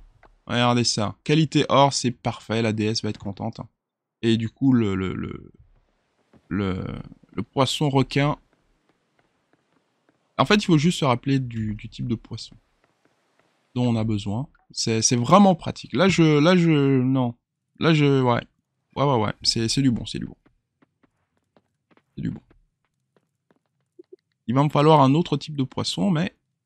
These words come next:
Euh, c'était où ? Océan de la forêt. Le poisson lion. Sinon, je peux l'avoir à la plage aussi, normalement. Ouais. Mais ce qui est bien,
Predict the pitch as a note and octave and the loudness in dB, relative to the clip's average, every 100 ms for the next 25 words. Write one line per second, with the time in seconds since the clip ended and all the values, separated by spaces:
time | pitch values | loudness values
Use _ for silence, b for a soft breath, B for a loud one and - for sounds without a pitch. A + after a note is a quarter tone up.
0 | _ - B2+ B2 B2 A#2+ A#2+ A#2 - C3+ | _ -10 -6 -4 -4 -4 -4 -6 -8 -2
1 | B2+ - - - C3 - G3 F#3+ D#3 B2+ | 0 -2 -6 -10 -6 -2 0 0 0 -2
2 | A2+ D#3 - _ _ - C3+ - G3+ - | -4 -4 -6 _ _ -4 -2 0 -2 0
3 | F#3 D#3+ C3 A2+ A2 _ _ _ _ _ | 0 2 2 0 -6 _ _ _ _ _
4 | _ _ _ _ _ _ _ _ _ _ | _ _ _ _ _ _ _ _ _ _
5 | _ _ _ _ _ _ _ _ E3 F#3 | _ _ _ _ _ _ _ _ -4 -2
6 | - E3+ D3 C#3 A#2+ - E3+ C3 G#2 - | 0 2 4 4 2 0 -2 -2 -4 -8
7 | F#2+ F#2+ G2 - - _ _ _ - - | -8 -10 -12 -16 -20 _ _ _ -16 -14
8 | - _ _ _ _ _ _ _ _ _ | -16 _ _ _ _ _ _ _ _ _
9 | _ _ _ _ _ _ _ _ _ _ | _ _ _ _ _ _ _ _ _ _
10 | _ _ _ _ _ _ C3+ - - - | _ _ _ _ _ _ -4 -4 -4 -4
11 | - A3 D3+ A#2 G2+ G#2+ F#3 | 0 0 2 2 0 -2 -6